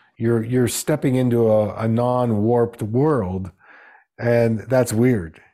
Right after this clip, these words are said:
You know, it's unfamiliar. So I,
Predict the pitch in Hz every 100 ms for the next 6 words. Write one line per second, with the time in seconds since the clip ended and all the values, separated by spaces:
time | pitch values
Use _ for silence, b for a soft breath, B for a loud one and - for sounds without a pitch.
0 | - 104 104 107 101 131 135 - 127 123
1 | 127 107 82 - _ _ _ B B B
2 | B B B - - 147 135 127 110 143
3 | 156